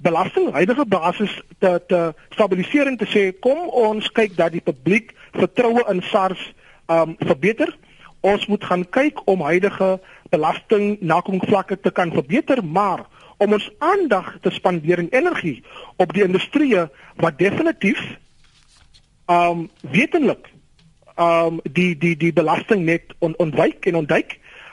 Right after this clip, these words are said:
Ehm, en ons het daardie industrie geïdentifiseer. Ons het 'n belastingnakomingsprogram wat beskikbaar is op ons webwerf vir die publiek om te kan sien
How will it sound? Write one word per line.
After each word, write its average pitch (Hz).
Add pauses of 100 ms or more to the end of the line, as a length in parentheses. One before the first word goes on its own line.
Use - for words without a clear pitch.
(120)
Ehm, 165
en 190
ons 240
het 339
daardie 202
industrie 233
geïdentifiseer. 196 (580)
Ons 202
het 214
'n 202
belastingnakomingsprogram 190 (360)
wat 170
beskikbaar 254
is 220
op 196
ons 170
webwerf 175
vir 254
die 339
publiek 202
om 190
te 185
kan 170
sien 220